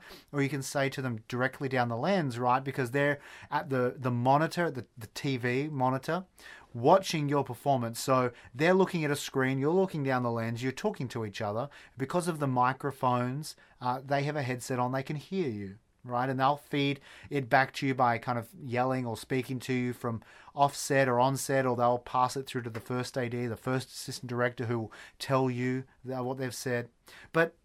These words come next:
what you can do, if you need to kind of jump back, you just think, "Oh, that bit wasn't too good," or "That performance, I, I missed a bit," or "I can improve that," or "I want to try a different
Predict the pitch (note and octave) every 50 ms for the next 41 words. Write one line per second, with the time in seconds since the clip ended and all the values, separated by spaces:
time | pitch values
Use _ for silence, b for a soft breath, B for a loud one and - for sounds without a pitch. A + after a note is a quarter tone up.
0 | _ _ _ D3 F3+ G#3+ G#3+ G#3+ A3 G3+ - - - F3+ F3 F3+ F3+ F3+ D3+ C#3
1 | B2 A#2 A2+ A2 A2 A#2+ C3+ B2 A#2 - B2+ A#2+ C3 B2+ C3+ C3 - B2+ A#2+ A2+
2 | G#2+ C3 C3 B2+ A#2+ B2 A#2 A#2+ A#2+ - B2 A2+ B2 A#2 - - B2 A#2 B2 A#2+
3 | A#2 A#2+ B2 B2+ B2 A#2+ C#3+ C#3 B2+ A#2+ B2 A#2 B2 B2+ B2+ - B2+ A#2+ A#2 B2+
4 | C3 B2+ B2 B2 A#2+ A#2 G#2 A#2 A#2+ - - A#2+ - - C3+ C3 C3 C3 A#2 C3
5 | C3 A#2+ B B B B B B - B2 A#2+ A#2 B2 C#3 C#3 - - C3+ A#2 C3+
6 | B2+ B2+ B2+ B2 A#2 A2 A2 - G#2 G2+ F#2+ - - D3 C#3+ C#3 B2+ A#2+ - C#3
7 | B2+ B2 B2 B2 A#2+ A#2 A2 A2 A#2+ B2+ B2 A#2+ - - - C#3 C3 B2+ B2+ C3
8 | C3 A#2+ A#2 C3+ - - A#2+ -